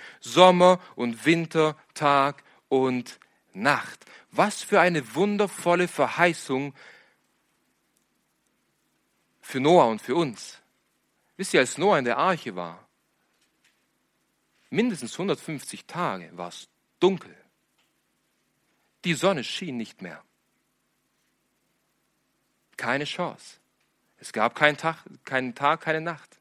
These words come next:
Es war immer Nacht. Äh, Sonne, wo ist die Sonne? Ernte, wo ist die Ernte?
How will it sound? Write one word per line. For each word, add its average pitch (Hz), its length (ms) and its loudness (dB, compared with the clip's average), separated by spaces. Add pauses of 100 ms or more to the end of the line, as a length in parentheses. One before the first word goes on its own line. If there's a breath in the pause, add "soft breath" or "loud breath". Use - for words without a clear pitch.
(180)
Es - 100 -14
war 78 140 -2
immer 185 140 -2
Nacht. - 380 -10 (1500)
Äh, 101 320 -6
Sonne, 139 400 0
wo 120 180 -2
ist 156 160 -6
die 180 80 -4
Sonne? 170 340 -2 (1120)
Ernte, 185 380 2
wo 214 120 -2
ist - 160 -10
die 147 80 0
Ernte? 190 340 -4